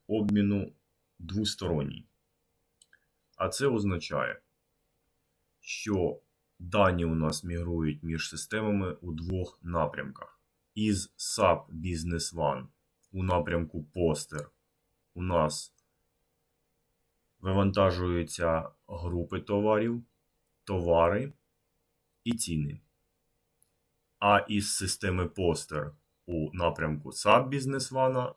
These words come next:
вивантажуються чеки. На основі чеків в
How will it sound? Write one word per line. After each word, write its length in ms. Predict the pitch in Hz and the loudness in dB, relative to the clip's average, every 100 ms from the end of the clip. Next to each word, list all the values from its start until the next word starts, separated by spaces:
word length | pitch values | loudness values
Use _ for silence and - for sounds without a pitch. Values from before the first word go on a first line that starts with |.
| - | -10
вивантажуються 1120 | 90 87 90 82 107 110 107 101 98 92 87 - _ | -6 0 0 0 0 0 0 0 -2 -6 -8 -8 _
чеки. 500 | - - 78 - - _ _ _ _ _ _ _ _ _ _ _ _ _ _ _ _ _ _ _ _ _ _ _ _ _ _ _ _ _ - | -8 -4 -4 -6 -18 _ _ _ _ _ _ _ _ _ _ _ _ _ _ _ _ _ _ _ _ _ _ _ _ _ _ _ _ _ -4
На 220 | 107 117 | 4 6
основі 420 | 123 135 131 127 | 4 2 0 0
чеків 540 | 117 104 85 82 80 - _ _ _ _ | 2 0 0 -2 -4 -8 _ _ _ _
в 420 | 87 101 95 - | -2 2 4 2